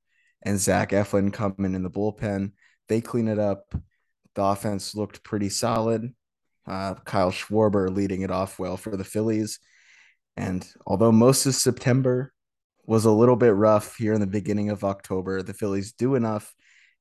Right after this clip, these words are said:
They s-, they get into the playoffs for the first time in over a decade. They're in the wild card series.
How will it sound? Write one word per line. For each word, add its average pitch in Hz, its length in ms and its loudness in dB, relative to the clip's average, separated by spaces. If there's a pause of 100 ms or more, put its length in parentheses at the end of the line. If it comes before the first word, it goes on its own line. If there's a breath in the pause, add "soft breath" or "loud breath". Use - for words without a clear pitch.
(140)
They 98 80 -4
s-, - 300 -8
they 90 160 0
get 117 200 4
into 127 220 2
the 123 100 0
playoffs 110 680 -2
for 110 120 -8
the 95 80 -4
first 107 320 -4
time 95 420 -4 (340 soft breath)
in 95 160 -4
over 101 300 0
a 95 80 0
decade. 92 580 -4
They're 98 140 -2
in 101 100 0
the 101 60 0
wild 95 340 -2
card 92 260 -8
series. 131 560 -4